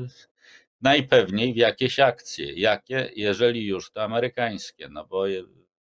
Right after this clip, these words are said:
Ameryka jest tak daleko od tej wojny mimo wszystko, że,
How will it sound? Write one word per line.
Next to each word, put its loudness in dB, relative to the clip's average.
Ameryka -8
jest -4
tak -6
daleko -4
od -16
tej -12
wojny -8
mimo -4
wszystko, -10
że, -10